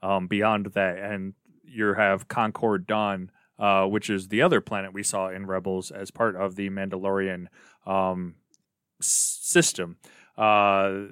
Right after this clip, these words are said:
if everything has kind of been moved off into a different, uh, location. 'Cause in Legends, the planet Mandalore isn't a fixed thing. The planet Mandalore is wherever the Mandalorians are residing and their conquering race, and so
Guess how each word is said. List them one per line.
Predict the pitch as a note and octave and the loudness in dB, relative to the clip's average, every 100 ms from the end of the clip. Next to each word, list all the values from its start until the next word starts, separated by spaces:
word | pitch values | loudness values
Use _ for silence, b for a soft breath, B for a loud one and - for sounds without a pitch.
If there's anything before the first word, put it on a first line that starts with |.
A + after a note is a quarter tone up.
| - _ | -18 _
if | A2 B2 A#2+ G#2 - | -4 -2 -2 -2 -2
everything | A2+ G#2+ - G#2+ | -2 -2 -2 -2
has | G2 - | -4 -4
kind | A2 F#2+ | -4 -4
of | F#2 | -6
been | G2 F#2+ | -6 -2
moved | G2+ F#2+ F2+ | -2 -2 -2
off | F#2+ F#2 - | 0 0 -4
into | F#2+ - G2 | -8 -6 -6
a | |
different, | F2 G2 F2+ F2+ - | -6 -8 -10 -14 -14
uh, | G2 | -12
location. | F2+ F2+ - F#2 - E2 - b b _ | -10 -8 -6 -6 -6 -12 -20 b b _
'Cause | B2+ A#2 | 0 2
in | G#2+ | 4
Legends, | C3 D#3+ B2+ G#2+ G#2 - A2 - | 4 4 2 0 -4 -8 -12 -8
the | G#2+ F#2+ | -4 -4
planet | - F3 D#3 A2+ | 0 0 0 0
Mandalore | A#2 A2+ A2 G#2+ G#2+ G#2+ | 0 0 0 0 0 0
isn't | A2+ C3 B2+ A2 | 0 -2 -4 -4
a | G#2 | -6
fixed | G2+ A#2 - - - - - | -6 -8 -8 -12 -14 -20 -2
thing. | A#2+ - - b b b b - | -2 -2 -10 b b b b -8
The | |
planet | A2 C#3+ C#3 | 2 2 4
Mandalore | A2+ A#2 A2 G#2+ G#2 | 4 2 4 2 2
is | F#2 | 0
wherever | G#2+ B2 G#2+ G#2 | 2 4 4 2
the | G#2 | -2
Mandalorians | G#2+ G2+ G2 A#2+ A2 F#2 G2+ | -2 -2 -2 -2 -2 -4 -6
are | F#2+ | -6
residing | F#2 G2+ G2 G2+ G2 | -4 -2 0 -2 -4
and | F#2+ | -6
their | G2+ G2 | -4 -4
conquering | F#2 B2 G#2+ G#2+ F#2 F#2+ | -2 -2 -2 -4 -4 -4
race, | A2+ F#2+ - | -4 -4 -6
and | A2 G2 | -8 -4
so | G#2+ F#2 F#2+ | -2 0 -2